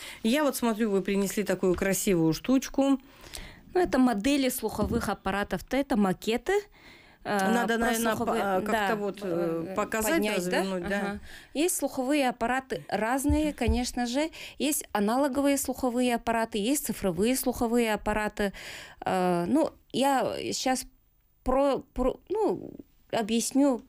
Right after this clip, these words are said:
Speaker 2: проще, можно сказать, да? Есть аналоговые слуховые аппараты, это, грубо говоря, как микрофон все увеличивает. Э,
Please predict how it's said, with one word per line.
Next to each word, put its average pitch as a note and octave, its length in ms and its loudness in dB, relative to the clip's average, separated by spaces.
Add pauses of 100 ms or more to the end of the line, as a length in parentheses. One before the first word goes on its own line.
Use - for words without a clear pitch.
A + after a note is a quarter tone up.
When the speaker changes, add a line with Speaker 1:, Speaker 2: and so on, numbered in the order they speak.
Speaker 2:
проще, D4 420 2
можно G3 340 0
сказать, F3+ 420 -2
да? C#4+ 160 2 (400)
Есть F4 300 0
аналоговые A#3+ 800 2
слуховые A3+ 540 -2
аппараты, B3+ 480 0
это, G#3 300 -2
грубо G#3 380 0
говоря, F#3+ 400 2
как A#3 300 -4
микрофон G#3 500 0
все B3 220 2
увеличивает. F3+ 960 2 (560)
Э, E3 680 2